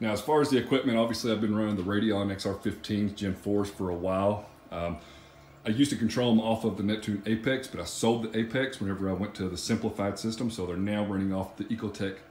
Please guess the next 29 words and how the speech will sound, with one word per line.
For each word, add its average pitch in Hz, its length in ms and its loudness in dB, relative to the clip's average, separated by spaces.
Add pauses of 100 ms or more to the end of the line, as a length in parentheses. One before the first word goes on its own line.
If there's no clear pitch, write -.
(140)
Reef 113 280 0
Link. 139 320 2 (1120)
And 120 120 2
the - 20 4
Reef 165 220 8
Link's 165 200 4
been 117 160 2
awesome. 107 360 0 (180)
I 127 60 2
read 127 400 2
different 156 320 2
reviews 117 420 2
about 101 240 0
it 104 60 -2
before 101 280 -2
I 95 60 -4
got 90 220 -4
it, - 80 -8 (1300)
more 113 300 6
negative 104 360 6
than 107 140 0
not, 87 340 -6 (300)
and 107 100 0
I 135 100 4
have 151 240 6
had 127 160 0
to 110 60 0
reboot 110 380 4
it 110 60 2